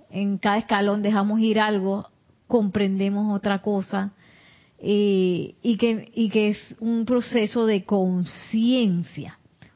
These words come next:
O sea, que yo a ese reino del cielo no voy a entrar con miedo, no voy a entrar per-, pensando que, que me va, que voy a dejar, a tener que dejar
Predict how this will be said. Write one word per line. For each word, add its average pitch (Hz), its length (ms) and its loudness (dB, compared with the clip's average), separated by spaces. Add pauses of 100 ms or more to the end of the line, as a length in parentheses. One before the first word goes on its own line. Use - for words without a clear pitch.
O - 40 -20
sea, 214 120 0
que 202 140 0
yo 208 120 2
a 220 40 2
ese 262 180 2
reino 269 460 2
del 269 220 0
cielo 220 640 2 (600)
no 226 300 2
voy 233 200 4
a 240 40 2
entrar 226 260 0
con 220 240 0
miedo, 240 560 2 (920)
no 208 120 2
voy 214 120 2
a 226 100 2
entrar 214 380 0
per-, 214 360 0
pensando 254 680 0
que, 226 280 -4 (420)
que 214 220 0
me 202 160 0
va, 202 220 0 (720)
que 220 100 0
voy 208 160 2
a 226 100 2
dejar, 214 460 2 (320)
a 214 120 0
tener 269 440 4
que 262 140 2
dejar 220 400 0